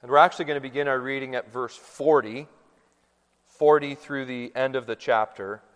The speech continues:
under the heading of Respecting Authority. Respecting Authority from Luke chapter two, and then we'll turn in our Heidelberg Catechism to Lord's Day thirty-nine as we'll consider the fifth commandment.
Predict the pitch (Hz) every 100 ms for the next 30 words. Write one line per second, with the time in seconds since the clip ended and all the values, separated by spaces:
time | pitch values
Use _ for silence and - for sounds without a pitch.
0 | _ _ 127 139 139 127 117 165 170 151
1 | 131 131 - 117 135 - - 165 170 -
2 | 165 156 - 135 - - 160 156 135 -
3 | 87 - _ _ _ _ _ _ _ _
4 | _ _ _ _ - 120 - - 165 165
5 | 170 160 151 120 113 - 160 160 131 -
6 | 110 104 107 _ _ _ _ _ - 110
7 | 113 156 - 170 151 - 135 - 127 127
8 | 123 127 139 139 156 156 151 139 135 127
9 | - - 156 156 143 - 143 143 - 151
10 | 139 131 127 113 127 147 147 - 135 131
11 | 127 _ _ _ _ 147 131 123 120 123
12 | 120 123 117 120 113 117 - 123 117 104
13 | - - 123 - _ _ - 98 95 90